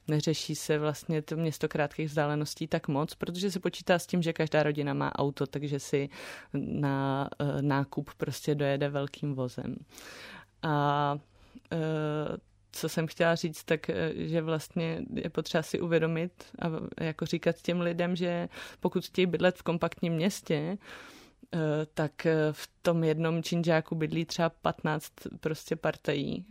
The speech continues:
Kdyby každá partaj mělo jed-, měla jedno, eh,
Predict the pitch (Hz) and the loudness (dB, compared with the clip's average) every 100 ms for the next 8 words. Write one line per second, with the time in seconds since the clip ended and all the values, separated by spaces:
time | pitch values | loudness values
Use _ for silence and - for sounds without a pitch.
0 | 220 160 160 160 165 165 147 160 156 151 | -12 -6 -2 0 0 -2 2 2 4 0
1 | - 160 156 156 156 151 156 170 160 160 | 0 -2 0 0 2 2 0 -2 0 0
2 | 156 151 151 156 160 170 - 165 160 156 | 2 2 2 0 0 0 -2 -2 -2 -4